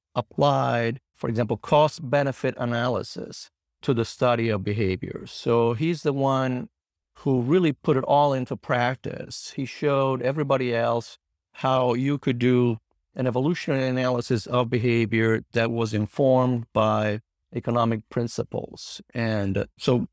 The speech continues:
his impact on the field was, was amazing. Fast forward fifty years, it's now relatively well established that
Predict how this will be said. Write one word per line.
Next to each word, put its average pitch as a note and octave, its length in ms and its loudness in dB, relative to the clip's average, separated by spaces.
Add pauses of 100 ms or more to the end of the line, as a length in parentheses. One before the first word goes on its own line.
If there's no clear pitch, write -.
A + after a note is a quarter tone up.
his C#3 320 -2
impact C#3+ 600 0
on G#2+ 140 0
the G#2 80 -2
field G#2+ 380 0
was, F#2+ 440 -2 (200)
was - 320 -2
amazing. G2 500 -2 (420)
Fast F3+ 360 0
forward C#3 560 2
fifty D3+ 300 0
years, B2 520 2 (320)
it's - 300 -8
now G#3 260 4
relatively D#3 480 0
well C3+ 300 0
established B2 680 -2
that A2+ 260 0